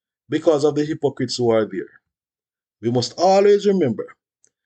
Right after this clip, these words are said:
that Jesus was at the synagogue while the hypocrites were there. When you go to the house of worship, focus on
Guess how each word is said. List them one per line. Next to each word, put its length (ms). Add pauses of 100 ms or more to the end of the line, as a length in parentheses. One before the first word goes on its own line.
(320)
that 200
Jesus 560
was 140
at 140
the 80
synagogue 560
while 180
the 80
hypocrites 600
were 160
there. 340 (1080)
When 180
you 160
go 220
to 100
the 100
house 320
of 160
worship, 420 (520)
focus 680
on 180